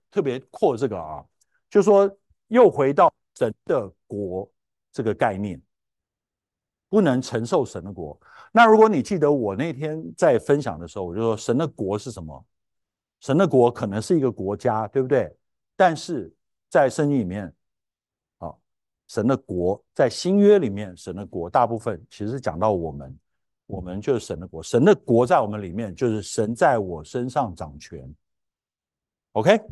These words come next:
那如果你翻，照这个来翻译一下的话，哦，就说原来这种有淫行的，就，神就不在你身上掌权。这个是非常严重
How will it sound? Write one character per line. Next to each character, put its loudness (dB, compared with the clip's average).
那 6
如 6
果 8
你 0
翻， 0
照 6
这 0
个 2
来 0
翻 0
译 -8
一 -10
下 -8
的 -14
话， -12
哦， -2
就 0
说 4
原 2
来 4
这 -6
种 -4
有 -6
淫 0
行 0
的， 0
就， 2
神 -2
就 6
不 -4
在 2
你 -14
身 -10
上 -6
掌 -8
权。 -12
这 2
个 6
是 4
非 4
常 -2
严 -2
重 -2